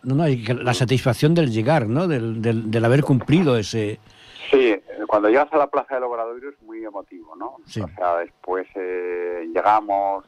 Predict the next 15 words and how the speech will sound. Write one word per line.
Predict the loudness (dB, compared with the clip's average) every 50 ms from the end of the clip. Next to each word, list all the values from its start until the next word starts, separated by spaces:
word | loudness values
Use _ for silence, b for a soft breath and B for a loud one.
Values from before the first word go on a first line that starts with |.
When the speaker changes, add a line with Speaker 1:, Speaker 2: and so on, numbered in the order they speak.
| _
Speaker 2:
te | -16 -14
quiero | -10 -8 -8
decir | -10 -10 _ -14 -16 -14 -12
que, | -10 -8 -8 -8 -8 -10 _ _ B B B B B B B B B B B B -14
eh, | -12 -12 -8 -4
sabes | -2 0 0 -2 -2
que | -4 -4 -2 -2 0 -2 -2
todo | -2 -2
el | -2 0
mundo | 0 0 0
ha | 0
sufrido | -2 -6 -8 -4 -4 -2
en | 0 -2
el | -2 0
camino, | 0 0 2 2 0 2 2 2 2 2 2 0